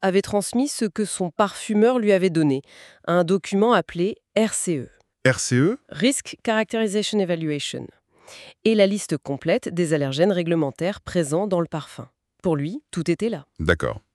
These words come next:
Speaker 2: Et quelles ont été les conséquences ?
Speaker 1: Le projet a été bloqué, net. Il a fallu repartir en discussion avec le parfumeur pour obtenir le document manquant, ce qui a entraîné un retard de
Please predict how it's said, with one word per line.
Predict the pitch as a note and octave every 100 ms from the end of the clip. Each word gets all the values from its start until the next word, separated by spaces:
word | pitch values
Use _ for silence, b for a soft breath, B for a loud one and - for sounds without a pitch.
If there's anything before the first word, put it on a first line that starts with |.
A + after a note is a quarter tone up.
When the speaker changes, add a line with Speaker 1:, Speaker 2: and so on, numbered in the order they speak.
| _ _
Speaker 2:
Et | G2 G2+
quelles | F#2+ C3 F3
ont |
été | E3 D#3
les | A#2
conséquences ? | A2+ G#2+ A2 A#2 - _
Speaker 1:
Le | F#3+ G#3 B3+ C#4+
projet | - - A3+ G3+ G3 F#3+ G#3 A#3 -
a | F3+
été | E3+ - G3+ A3 A#3+ - -
bloqué, | D3+ C3+ D#3+ F#3+ G3 F#3+ - C3+ A#2 _ _ _
net. | D#3+ F3 E3+ - - - _ b b b b b
Il | F3
a | F#3
fallu | G#3+ G#3+
repartir | G#3+ A3 A#3+ A3 - A3
en | G#3+
discussion | G#3 - A3 - A3 A3
avec | G3 E3+ -
le | F3+
parfumeur | F3+ D#3+ - F#3+ A#3+
pour | - G3
obtenir | F#3 - F3+ F#3+ A#3
le | G#3+ F3
document | F3 - F#3+
manquant, | G3+ F#3+ - B2 - b b b _
ce | -
qui |
a | E3
entraîné | D#3+ - F3 F3+
un | F3
retard | D3+ E3 F3+
de | D3